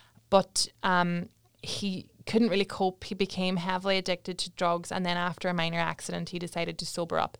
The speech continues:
He did move back to Australia in nineteen eighty-seven, changed his last name to avoid publicity and maintain some privacy, remarried, and, um, had two children.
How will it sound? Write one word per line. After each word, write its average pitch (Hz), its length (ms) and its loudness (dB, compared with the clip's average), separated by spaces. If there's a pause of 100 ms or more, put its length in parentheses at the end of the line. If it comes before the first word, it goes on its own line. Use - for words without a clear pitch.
(240)
He 214 100 -2
did 208 180 8
move 226 200 4
back 185 180 0
to - 140 -4
Australia 170 480 0
in 175 160 -2
nineteen 170 320 -4
eighty-seven, 190 760 0
changed 202 600 0
his 185 240 -4
last 165 320 -2
name 170 380 0
to - 120 -4
avoid 165 240 0
publicity 175 560 -2
and 175 180 -2
maintain 165 420 -4
some 165 200 -6
privacy, 185 600 -2 (500)
remarried, 180 720 2 (100)
and, 170 560 0
um, 170 320 0
had 170 180 -8
two 170 200 -6
children. - 480 -8